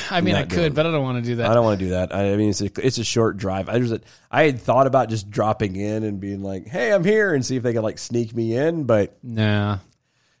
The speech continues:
Speaker 2: just to walk and then drive back the same day, but I'm not going
Speaker 1: No, that's,
Speaker 2: to.
Speaker 1: that's, that's terrible, man.
Speaker 2: Yeah, I'm not gonna do that.
Speaker 1: That put some problems here.
Speaker 2: Not, well, the problems that it just goes on is it's nice to know that, that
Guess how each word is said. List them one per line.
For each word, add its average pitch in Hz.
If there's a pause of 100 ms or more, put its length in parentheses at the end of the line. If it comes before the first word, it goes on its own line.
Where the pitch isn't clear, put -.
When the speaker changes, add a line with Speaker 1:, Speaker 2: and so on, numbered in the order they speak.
Speaker 2:
just 123
to 110
walk 110
and 117
then 117
drive 104
back 104
the 101
same 104
day, 98
but 90
I'm 67
not 58
going 127
Speaker 1:
No, 131
that's, 120
Speaker 2:
to. -
Speaker 1:
that's, 107 (140)
that's 123
terrible, 104
man. 104
Speaker 2:
Yeah, 98
I'm 90
not 64
gonna -
do -
that. - (140)
Speaker 1:
That 123
put 117
some 110
problems 110
here. 101 (420)
Speaker 2:
Not, 139 (240)
well, 208
the 180
problems 139
that 123
it 113
just 104
goes 110
on 98
is 98
it's -
nice 254
to 180
know 113 (560)
that, 107
that 104